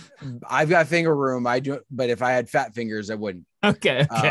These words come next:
Speaker 2: Um, you know, it, it, it gets that close sometimes.
Speaker 1: Right.
Speaker 2: Um, and then I would also kind of fi-, I would also look for a way to kind of utilize, uh,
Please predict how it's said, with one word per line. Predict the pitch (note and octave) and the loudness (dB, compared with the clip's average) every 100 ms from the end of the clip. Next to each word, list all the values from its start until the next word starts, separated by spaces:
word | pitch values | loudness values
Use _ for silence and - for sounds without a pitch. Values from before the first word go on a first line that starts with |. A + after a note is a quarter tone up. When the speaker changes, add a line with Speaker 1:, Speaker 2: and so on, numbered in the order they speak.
| B2 | -2
Speaker 2:
Um, | - | -4
you | B2+ | -4
know, | A#2 | -2
it, | A#2 A#2+ | 0 -2
it, | B2 C3 B2+ | -2 -4 -2
it | |
gets | B2 A#2+ | -4 -4
that | B2+ A2+ | -4 -4
close | - A#2 - | -4 -6 -6
sometimes. | A2 A2 G#2+ G#2 - - | -8 -6 -8 -10 -12 -4
Speaker 1:
Right. | B2+ G2+ | -4 -2
Speaker 2:
Um, | D#3 D#3 D3 C#3 _ _ - | 2 2 2 -2 _ _ -2
and | D#3 D#3 | 0 4
then | D#3 D#3+ D#3 - _ _ _ _ | 2 2 -2 -8 _ _ _ _
I | D3+ | 0
would | D3 D3 | 2 4
also | D3 D#3 D#3 | 4 2 -2
kind | D3 D3 | -2 -2
of | C3 | -2
fi-, | D3 - | -6 -6
I | B2+ | -4
would | B2+ | 0
also | C3 B2+ C3+ B2+ B2+ | 0 0 -2 -2 -4
look | B2+ C3 C3 A#2+ | -8 -6 -8 -10
for | - B2 | -6 -4
a | |
way | A#2 A#2 | -2 -4
to | A2+ | -6
kind | A2 B2 A2+ | -8 -8 -6
of | |
utilize, | A2 A#2 A2+ A2+ A2+ A2+ - - _ _ _ - | -6 -6 -6 -6 -6 -6 -10 -14 _ _ _ -4
uh, | G#2+ G#2+ G#2 | 0 0 -2